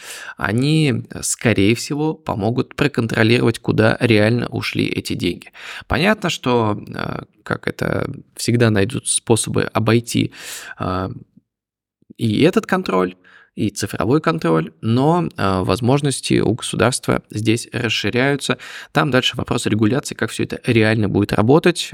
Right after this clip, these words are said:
Э, надеюсь, что это будет всё использовано во благо. Э, также сми-, снижение издержек на администрирование бюджетных платежей, потому что будут, э, цифровые рубли активно использоваться в выплате для,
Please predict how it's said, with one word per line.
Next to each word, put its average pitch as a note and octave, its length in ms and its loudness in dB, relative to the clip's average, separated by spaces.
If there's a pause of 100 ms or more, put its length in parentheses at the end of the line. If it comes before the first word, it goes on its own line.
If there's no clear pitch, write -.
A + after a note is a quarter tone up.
Э, F#2 220 -4
надеюсь, - 380 -4
что - 140 -4
это - 160 -2
будет A2 220 0
всё A2+ 160 -4
использовано G#2+ 640 0
во G2+ 240 0
благо. D#2+ 380 -6 (580)
Э, G1+ 180 2
также B2+ 420 2
сми-, - 680 0
снижение B2+ 560 2
издержек B2 520 2
на G#2 200 0
администрирование A2 920 -2
бюджетных D3+ 540 0
платежей, D#3+ 460 0
потому G2 340 -6
что F#2 480 0
будут, A2+ 640 2 (500)
э, - 240 -4 (280)
цифровые A2+ 420 2
рубли A2 280 2
активно A#2+ 460 2
использоваться - 680 -4
в G2+ 40 -6
выплате G2+ 460 -2
для, F2+ 400 2